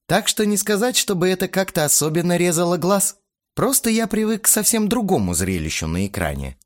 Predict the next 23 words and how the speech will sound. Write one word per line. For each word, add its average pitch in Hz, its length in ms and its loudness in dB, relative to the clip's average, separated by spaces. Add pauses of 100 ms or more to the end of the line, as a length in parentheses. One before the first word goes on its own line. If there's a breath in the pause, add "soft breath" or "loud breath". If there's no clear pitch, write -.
(300)
А 98 140 0
у 104 100 0
этого 92 360 -2
вот 85 260 -4
любительского 85 680 -4
уровня 175 600 0 (140)
явно 170 480 0
был 165 240 0
какой-то 101 500 -4
шарм. 71 440 -2 (260)
Живое 190 480 0
всё - 180 -2
было 76 280 -4
такое, 76 540 -4 (180)
не 175 180 2
выхолощенное 87 880 -2
идеально 85 460 -2
отточенными 85 640 -2
приёмами 85 640 -4
телевидения 135 840 -2 (100)
двадцать 95 540 -2
первого 101 460 -2
века. 76 440 -6